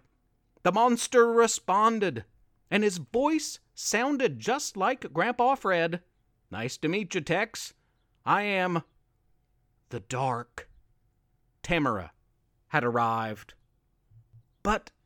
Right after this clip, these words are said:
he can mimic sounds and voices." "I'm so glad you joined me." The Dark smiled. "I haven't played a game in quite some time.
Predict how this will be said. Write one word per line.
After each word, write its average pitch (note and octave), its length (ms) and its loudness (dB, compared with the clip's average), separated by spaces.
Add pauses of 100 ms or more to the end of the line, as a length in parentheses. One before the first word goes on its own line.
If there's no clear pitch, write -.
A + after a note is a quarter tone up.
(720)
he A#3+ 120 2
can G3 220 2
mimic G3 460 0
sounds E3 600 0 (360)
and D#3+ 100 -4
voices." F#3 600 0 (1200)
"I'm A#2+ 220 -4
so D#3+ 240 2
glad D3 360 0
you D#3 120 2
joined G#3+ 500 0
me." G2 440 -6 (680)
The B2+ 80 -4
Dark C3+ 540 0 (360)
smiled. A2+ 920 -4 (520)
"I D3+ 200 2
haven't F3+ 400 2
played F#3 280 2
a E3+ 60 0
game F#3 500 -2
in B2+ 140 -2
quite G3 580 -4
some G#3+ 500 -4
time. D3+ 680 0